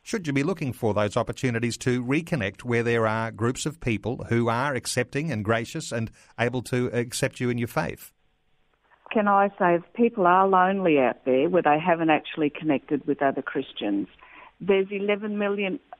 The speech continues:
Speaker 2: Christians <laughs> who are, who are not belonging to a church. So starting a group, um, encouraging people to join a group, um, so that one, you can be accountable,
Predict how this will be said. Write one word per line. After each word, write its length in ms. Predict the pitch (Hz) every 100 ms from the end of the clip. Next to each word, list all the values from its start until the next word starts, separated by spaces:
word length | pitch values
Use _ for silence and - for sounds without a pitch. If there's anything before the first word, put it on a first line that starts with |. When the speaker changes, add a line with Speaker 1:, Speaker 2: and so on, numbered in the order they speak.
| _ _ -
Speaker 2:
Christians 580 | 185 170 - 147 156 -
<laughs> 120 | - -
who 140 | 165
are, 100 | 160 - -
who 160 | 170 160
are 60 |
not 260 | 160 156 -
belonging 460 | 160 156 151 147 151
to 100 | 156
a 60 | 139
church. 460 | - 143 139 - - - - - - _ _
So 200 | 175 165 - -
starting 400 | - 185 185 185
a 80 | 180
group, 440 | 175 180 175 175 - - _ _ _ _
um, 260 | - 143 143
encouraging 800 | - 311 - 170 170 165 170 165
people 600 | - 175 156 165 151 147 -
to 80 | 160
join 420 | 143 165 160 160
a 40 | 156
group, 380 | 156 156 151 - _ _ _ _ _
um, 360 | 143 147 147 - -
so 120 | 180
that 160 | 175
one, 380 | 170 185 180 190
you 80 | 185
can 220 | 196 165
be 120 | 156
accountable, 720 | 151 - 160 147 143 147 147